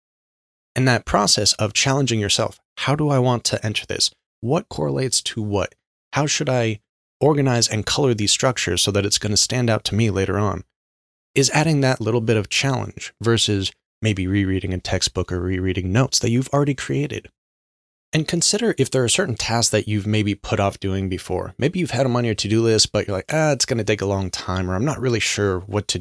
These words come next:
do, how to approach this right now." That might be a good task to actually take on to enter flow, because you're starting to push your limits, you're growing, you're learning, while still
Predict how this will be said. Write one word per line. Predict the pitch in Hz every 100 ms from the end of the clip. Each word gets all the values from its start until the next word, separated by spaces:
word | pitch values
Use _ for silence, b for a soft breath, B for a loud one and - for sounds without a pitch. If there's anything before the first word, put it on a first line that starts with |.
| -
do, | 101 98 92
how | 87 107
to | 101
approach | 95 - 104 95 -
this | 98 -
right | 90 95
now." | 95 90 - _ _ _ _ -
That | 147
might | 247 285 -
be | 185
a |
good | 156 160
task | - 143 147 -
to |
actually | 139 - 135
take | - 135 123
on | 147 113 101 _
to | 113 156
enter | 185 95
flow, | - 92 - _ _ _ _
because | 131 156 147
you're |
starting | - 165 165
to | 135
push | - 151 -
your | 127
limits, | 135 110 - -
you're | 104 104
growing, | 104 120 131 107 92 - _ -
you're | 104
learning, | 104 120 117 92 92 _ _ _ _ _ -
while | 139 139
still | - 170